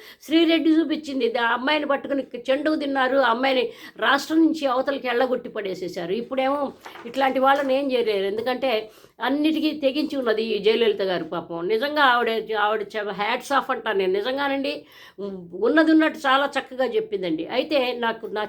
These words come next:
చిన్నప్పుడు, నా చిన్నప్పుడు అంటే నాకు పదిహేను, పదహారు సంవత్సరాలప్పుడు,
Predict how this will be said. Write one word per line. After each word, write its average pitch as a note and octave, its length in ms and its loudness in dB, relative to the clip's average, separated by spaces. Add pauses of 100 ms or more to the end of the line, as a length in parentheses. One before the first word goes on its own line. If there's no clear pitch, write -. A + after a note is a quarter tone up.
(120)
చిన్నప్పుడు, B3 480 -6 (240)
నా G#3+ 120 -4
చిన్నప్పుడు B3+ 500 -2
అంటే A#3+ 180 -4
నాకు G#3 320 -2
పదిహేను, G3+ 400 -2
పదహారు F3+ 480 -4
సంవత్సరాలప్పుడు, F#3+ 720 -6